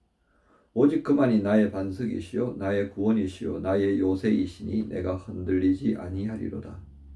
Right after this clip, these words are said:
나의 구원과 영광이 하나님께 있으며 내 힘의 반석과 피난처도 하나님께 있도다.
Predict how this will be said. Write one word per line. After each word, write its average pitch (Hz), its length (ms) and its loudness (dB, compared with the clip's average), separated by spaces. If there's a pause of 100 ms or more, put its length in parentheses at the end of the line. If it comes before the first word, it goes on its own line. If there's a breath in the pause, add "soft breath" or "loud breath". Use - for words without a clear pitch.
(680 loud breath)
나의 107 320 6
구원과 113 500 4
영광이 120 560 2
하나님께 123 580 -2
있으며 95 800 -2
내 101 180 0
힘의 123 320 -2
반석과 113 760 -4
피난처도 - 640 -4
하나님께 - 500 -6
있도다. - 420 -8